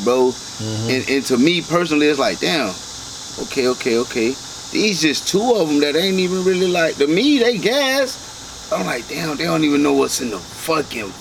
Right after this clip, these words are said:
Speaker 1: vault.
Speaker 2: Mm-hmm.
Speaker 1: You know what I'm saying? So, like, the last show I did, I've been hitting them with the Saturday Night. That's the
Speaker 2: Okay.
Speaker 1: next single coming, you know what I'm saying?
Speaker 2: Okay.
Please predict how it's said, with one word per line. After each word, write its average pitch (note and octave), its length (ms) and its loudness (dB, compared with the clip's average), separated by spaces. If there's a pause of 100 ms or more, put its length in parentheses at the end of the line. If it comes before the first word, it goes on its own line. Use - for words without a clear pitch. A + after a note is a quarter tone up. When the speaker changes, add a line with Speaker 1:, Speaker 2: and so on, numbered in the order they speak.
Speaker 1:
vault. F3 400 2
Speaker 2:
Mm-hmm. B2 720 -2
Speaker 1:
You D#3+ 60 6
know E3+ 160 4
what E3+ 60 4
I'm E3 80 0
saying? F3+ 520 2
So, - 480 -4
like, D#3 200 2
the C#3 80 2
last D3 340 2
show D#3 240 2
I C3+ 100 2
did, C3 220 2
I've C3 140 2
been C3 140 2
hitting C3 240 2
them C3 160 4
with C3 160 2
the B2 220 2 (580)
Saturday C3 480 2
Night. C3+ 340 2 (360)
That's A#2 180 0
the A#2+ 60 0
Speaker 2:
Okay. C3 80 4 (100)
Speaker 1:
next A#2 120 -2
single D3 320 2
coming, A2 420 0
you A#2+ 80 2
know B2+ 140 4
what A#2+ 80 2
I'm B2 60 0
saying? C3 420 0
Speaker 2:
Okay. A#2+ 220 -4